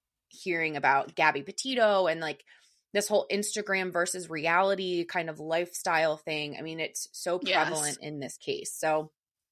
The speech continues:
Speaker 1: I just wanted to kind of call that out a little bit. Um, another big reason this case gained so much attention was due to the couple's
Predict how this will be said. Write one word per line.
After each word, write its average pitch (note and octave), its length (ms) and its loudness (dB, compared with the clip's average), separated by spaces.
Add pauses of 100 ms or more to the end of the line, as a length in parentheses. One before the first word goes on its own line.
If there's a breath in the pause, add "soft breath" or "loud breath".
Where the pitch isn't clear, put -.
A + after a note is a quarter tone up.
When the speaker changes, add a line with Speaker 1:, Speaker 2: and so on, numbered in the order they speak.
(380)
Speaker 1:
I B3 160 6
just C#4 180 -2
wanted C#4 200 -2
to G#3+ 60 0
kind F3+ 280 0
of D3+ 200 -12
call D#3+ 260 -2
that C#3+ 180 2
out B2+ 160 -2
a C3+ 40 -6
little A#2 220 -10
bit. G2 240 -2 (500 loud breath)
Um, E3+ 600 2 (400 soft breath)
another C4 280 2
big C4 220 0
reason G3+ 380 0
this F3 120 -6
case F3 320 -2
gained E3 320 -6
so - 160 -4
much D#3 160 -4
attention E3 680 -2
was E3+ 220 -4
due A#3 380 -2
to C4+ 120 -8
the A3 100 -4
couple's F3+ 560 0